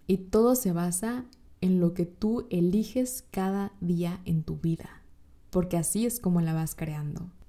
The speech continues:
Y es dejar de ser todo lo que nos hemos contado que somos, como estas definiciones de lo que tú ya según ya eres, de lo que tú ya concluiste que eres, de las etiquetas que te pusiste, de las expectativas que tienes de ti misma,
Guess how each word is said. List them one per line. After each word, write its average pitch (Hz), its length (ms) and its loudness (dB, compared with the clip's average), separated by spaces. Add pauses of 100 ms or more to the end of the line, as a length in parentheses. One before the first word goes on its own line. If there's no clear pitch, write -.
Y 226 120 2
es 240 200 -2
dejar 233 440 2
de 302 100 2
ser 247 300 0
todo 254 260 6
lo 254 140 4
que 214 100 2
nos 208 380 2
hemos 240 240 2
contado 190 600 2
que 214 80 -2
somos, 220 720 -4 (800)
como 208 180 4
estas 220 240 2
definiciones 202 760 2
de 190 80 4
lo 175 100 4
que 175 100 0
tú 180 140 0
ya 185 160 4
según 190 720 2
ya 170 320 2
eres, 247 640 0
de 185 80 4
lo 185 100 8
que 220 80 2
tú 208 140 0
ya 196 140 4
concluiste 190 760 2
que 214 180 2
eres, 254 320 0
de 190 60 0
las 170 180 2
etiquetas 190 460 -2
que 226 80 -2
te 220 140 -4
pusiste, 226 680 -2 (240)
de 185 80 0
las 180 180 4
expectativas 175 720 0
que 254 120 2
tienes 247 280 2
de 240 80 0
ti 240 160 -2
misma, 254 540 2